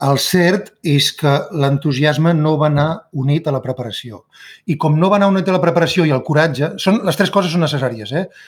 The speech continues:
És necessari que hi hagi un component, eh, analític, racional, d'intel·ligència, és necessari que hi hagi un component d'acord, de voluntat i de valors, i és necessari que hi hagi un component de coratge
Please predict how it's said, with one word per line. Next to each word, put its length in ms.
És 160
necessari 400
que 100
hi 60
hagi 160
un 160
component, 480
eh, 400
analític, 500
racional, 440
d'intel·ligència, 720
és 140
necessari 500
que 80
hi 40
hagi 200
un 200
component 560
d'acord, 560
de 100
voluntat 640
i 120
de 120
valors, 320
i 60
és 60
necessari 300
que 80
hi 60
hagi 100
un 80
component 600
de 180
coratge 460